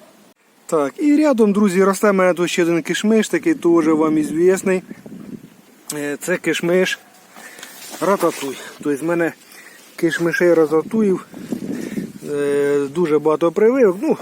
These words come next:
не будемо бігати по всім. Ось тут одна прививочка. Якби, е, кишмиш дуже урожайний, хочу сказати. Ну, він ще зелений.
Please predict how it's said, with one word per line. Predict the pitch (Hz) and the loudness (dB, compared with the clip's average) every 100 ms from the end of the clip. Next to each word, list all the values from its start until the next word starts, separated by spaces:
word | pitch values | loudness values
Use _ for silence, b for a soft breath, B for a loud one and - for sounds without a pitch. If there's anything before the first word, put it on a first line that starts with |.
| - | -4
не | 165 | -2
будемо | 165 160 160 | 0 2 2
бігати | 160 160 151 | 2 2 2
по | 170 | -2
всім. | 165 - 226 208 B B B B | -2 2 2 2 B B B B
Ось | 165 160 | -4 -2
тут | 156 | -4
одна | 143 151 151 151 | 0 -2 0 0
прививочка. | 180 226 277 226 - 175 - B B B B _ _ _ _ _ _ _ - | 2 2 2 0 0 -4 -6 B B B B _ _ _ _ _ _ _ -12
Якби, | 135 143 127 139 127 B B B B | -6 -6 -4 -6 -6 B B B B
е, | 127 127 127 | -10 -8 -8
кишмиш | - 165 190 170 139 | -6 -4 -2 -2 -2
дуже | 170 151 | -4 -2
урожайний, | 143 160 170 208 202 | -2 -2 0 0 -2
хочу | 175 180 180 | -4 -10 -10
сказати. | - 175 170 156 165 | -8 -4 -4 -4 -4
Ну, | |
він | 269 | -2
ще | 226 202 | 0 0
зелений. | 170 143 110 104 | 0 -2 -4 -12